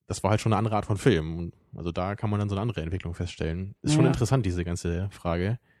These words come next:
Speaker 2: Naja, und eben, ähm, dadurch, dass dieser Bond auch irgendwie ein bisschen Bond-untypisch ist, braucht er ja trotzdem irgendwas, was ihn, was ihn, äh, herausstellt aus der Masse an Konkurrenzfilmen und eben auch an Bond-Filmen.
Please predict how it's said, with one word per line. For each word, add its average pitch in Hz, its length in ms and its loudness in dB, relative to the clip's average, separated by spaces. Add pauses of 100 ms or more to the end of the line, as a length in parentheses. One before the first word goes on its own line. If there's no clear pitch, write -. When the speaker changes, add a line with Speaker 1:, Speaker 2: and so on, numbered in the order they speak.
(380)
Speaker 2:
Naja, 175 260 4
und 160 120 -2
eben, 156 460 0
ähm, 147 400 -2
dadurch, 156 240 0
dass - 160 -2
dieser 160 240 0
Bond 156 300 0
auch 151 160 -6
irgendwie 151 280 -2
ein 147 60 0
bisschen 147 640 -2 (600)
Bond-untypisch 165 1000 0
ist, 185 320 -2
braucht 156 260 -2
er 170 60 2
ja 156 80 2
trotzdem - 440 -6
irgendwas, 185 560 4
was 160 180 0
ihn, 151 280 0
was 147 220 -4
ihn, 147 240 -2 (480)
äh, 143 220 -4 (580)
herausstellt 160 640 0
aus 139 160 -6
der 143 100 -4
Masse 139 500 -2 (640)
an 160 160 -2
Konkurrenzfilmen 147 760 0
und 147 120 -4
eben 151 160 -2
auch 151 160 -4
an 143 120 -8
Bond-Filmen. 143 640 -6